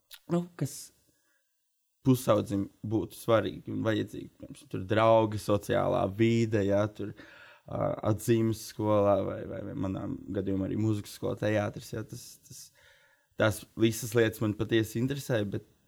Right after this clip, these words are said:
tieši šis jautājums par manu seksualitāti, šis jautājums par manu,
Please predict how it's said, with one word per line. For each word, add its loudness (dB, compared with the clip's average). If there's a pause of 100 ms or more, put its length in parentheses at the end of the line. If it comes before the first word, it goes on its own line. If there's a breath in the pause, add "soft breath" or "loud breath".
(140)
tieši -6
šis -10
jautājums 2 (480)
par -2
manu -2
seksualitāti, 0
šis -8
jautājums -2
par -6
manu, -4